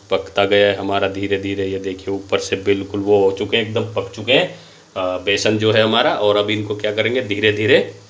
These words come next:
अलट कर पलट कर बढ़िया तरीके से हमें इनको सेक लेना है। तो ये देखिए जी, इस तरीके से इसको आराम से उठाएंगे और पलटी मारेंगे। तो ये देखिए,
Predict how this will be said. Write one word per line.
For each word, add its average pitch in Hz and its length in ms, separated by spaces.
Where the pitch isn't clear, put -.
अलट 107 320
कर 107 380
पलट 104 360
कर 104 120
बढ़िया 101 340
तरीके 101 680
से 101 160
हमें 101 260
इनको 98 260
सेक 95 320
लेना 107 260
है। 160 160
तो - 80
ये 95 160
देखिए 90 400
जी, 85 200
इस 95 240
तरीके 92 380
से 95 200
इसको - 280
आराम 95 480
से 98 160
उठाएंगे 92 600
और 87 320
पलटी 92 340
मारेंगे। 92 460
तो 101 140
ये 92 160
देखिए, 85 380